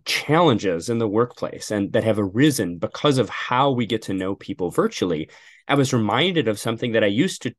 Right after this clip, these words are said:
teach students about, uh, back when I was teaching classes on group communication.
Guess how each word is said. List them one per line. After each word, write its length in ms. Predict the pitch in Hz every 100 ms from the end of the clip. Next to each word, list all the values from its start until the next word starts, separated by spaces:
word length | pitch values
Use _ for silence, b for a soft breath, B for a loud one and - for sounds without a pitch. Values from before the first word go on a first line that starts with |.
| -
teach 420 | - 175 - -
students 540 | - - 110 101 95 -
about, 320 | - 55 - _ - B B B B
uh, 380 | 117 104 98 101
back 260 | - 117 123
when 80 |
I 40 | 101
was 140 | 104
teaching 400 | - 113 113 101
classes 580 | - - 127 160 117 98
on 200 | 104 101
group 300 | 82 120 -
communication. 760 | - 95 92 - 185 - 73